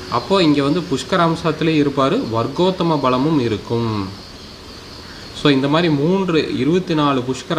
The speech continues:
அம்சத்துல மூன்று புஷ்கர அம்சம் வர்க்கோத்தம பலமும் அடையும் அப்படின்னு போட்டிருக்கு. அது ரொம்ப வந்து உன்னதமான இடம், அந்த மாதிரி கிரக நிலைகள் இருந்தா அதை தான் போட்டிருக்காரு. So இ-,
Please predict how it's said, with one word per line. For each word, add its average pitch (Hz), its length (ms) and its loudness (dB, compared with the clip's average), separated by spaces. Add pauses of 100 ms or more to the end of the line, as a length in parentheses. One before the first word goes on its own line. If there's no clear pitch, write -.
அம்சத்துல 139 420 -2 (180)
மூன்று 165 420 2 (380)
புஷ்கர 135 260 -4
அம்சம் 160 360 -2
வர்க்கோத்தம 156 640 0
பலமும் 127 340 0
அடையும் 113 460 -2
அப்படின்னு 110 400 -2
போட்டிருக்கு. 104 360 -2
அது 147 220 2
ரொம்ப 160 380 2
வந்து 160 220 2
உன்னதமான 139 540 2 (360)
இடம், 123 260 0 (460)
அந்த 117 160 0
மாதிரி 123 240 2
கிரக 117 240 2
நிலைகள் 110 420 0
இருந்தா 107 320 0
அதை 113 220 -2
தான் - 200 0
போட்டிருக்காரு. 110 440 0 (520)
So 135 140 2 (500)
இ-, 117 180 -2